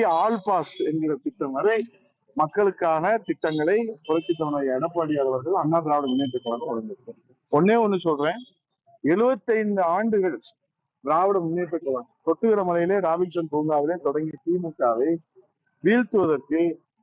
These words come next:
அண்ணா திராவிட முன்னேற்ற கழக தலைமையிலே தான் அணிவகுக்க வேண்டும் என்று தேசிய கட்சிகளுக்கு புரிந்தது,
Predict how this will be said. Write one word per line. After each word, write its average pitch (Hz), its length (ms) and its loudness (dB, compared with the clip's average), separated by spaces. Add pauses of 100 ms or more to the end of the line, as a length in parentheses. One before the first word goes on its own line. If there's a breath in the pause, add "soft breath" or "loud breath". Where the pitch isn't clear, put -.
(280)
அண்ணா 233 320 0
திராவிட 240 320 2
முன்னேற்ற 208 360 -2
கழக 185 280 2
தலைமையிலே 175 600 0
தான் 202 240 -2
அணிவகுக்க 190 600 0
வேண்டும் 160 520 -4
என்று 131 340 0 (600)
தேசிய 262 420 4
கட்சிகளுக்கு 190 560 -2
புரிந்தது, 151 540 -2